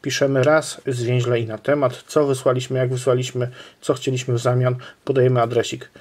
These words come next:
Jeżeli nie odpisuję w ciągu godziny, dwóch, trzech, to znaczy, że mnie nie ma przy komputerze albo że po prostu robię coś innego, jestem zajęty. E, także każdy odpisuje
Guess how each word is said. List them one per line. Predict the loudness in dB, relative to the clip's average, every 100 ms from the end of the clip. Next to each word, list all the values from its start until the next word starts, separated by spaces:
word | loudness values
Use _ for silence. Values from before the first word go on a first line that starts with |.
| -20 -2
Jeżeli | 0 2 2
nie | 2
odpisuję | -2 -4 -2
w | 0
ciągu | 0 0 2
godziny, | 2 2 2 2
dwóch, | 0 -4
trzech, | -6 -8
to | -4
znaczy, | -2 0
że | 0
mnie | 0
nie | 0
ma | 0
przy | -2 -4
komputerze | -8 -8 0 2 4 4
albo | 4 0 -4 -8 -20 -20 -20 _
że | -6 -2 0 0 -4 -16 _ _ -20 -8
po | -4
prostu | 0 2 2
robię | 2 2
coś | -2
innego, | -2 2 0
jestem | 0 0
zajęty. | 4 4 2 2 0 -4 -20 -20 -20 -12 -2
E, | 2 4 2
także | 0 0 2 2 2 0 -14 _ 0
każdy | 2 4 2
odpisuje | 0 -2 4 6 6 2